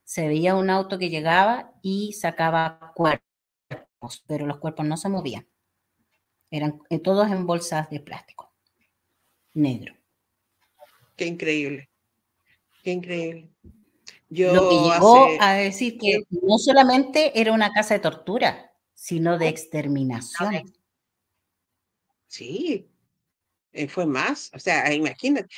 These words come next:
Speaker 2: aunque yo pienso que en todos estos lugares, eh,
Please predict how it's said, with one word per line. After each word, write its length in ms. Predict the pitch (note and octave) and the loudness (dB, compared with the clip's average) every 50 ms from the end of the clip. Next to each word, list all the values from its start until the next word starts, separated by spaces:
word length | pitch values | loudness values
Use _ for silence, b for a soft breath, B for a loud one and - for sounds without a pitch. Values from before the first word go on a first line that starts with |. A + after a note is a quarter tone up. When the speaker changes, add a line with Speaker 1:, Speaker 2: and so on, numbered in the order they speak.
| B B | B B
Speaker 2:
aunque 340 | - F3+ - - - F3 D#3 | 0 0 0 2 -2 -4 2
yo 220 | E3 G3 G3+ F#3+ | 4 4 4 4
pienso 640 | F#3 F3+ F#3 G#3+ B3 B3+ B3 - - D#3 F#3+ C4 - b b b b b _ | 2 0 2 2 2 0 -2 -4 -4 -2 -2 -4 -6 b b b b b _
que 100 | - F3 | -2 -2
en 120 | E3 D#3+ D#3+ | -2 -2 -2
todos 200 | F#3+ F#3+ G3+ A3 | -2 -2 -2 -2
estos 220 | B3 - C#4+ B3+ | -2 -4 -6 -4
lugares, 640 | A#3 A3+ A#3 A3+ A#3 A#3+ A#3+ A#3 F3+ D#3+ F#3+ A#3 D#4+ - _ _ _ _ _ _ _ _ _ _ _ _ _ _ _ | -2 -2 -2 0 0 0 0 0 -2 -4 -6 -6 -10 -14 _ _ _ _ _ _ _ _ _ _ _ _ _ _ _
eh, 800 | - - E3 D#3+ D#3 D#3 D#3 D#3 D#3 D3+ D3+ D3 C#3+ C#3+ - - | -12 -8 -6 -4 -4 -4 -4 -4 -4 -6 -8 -8 -10 -12 -14 -18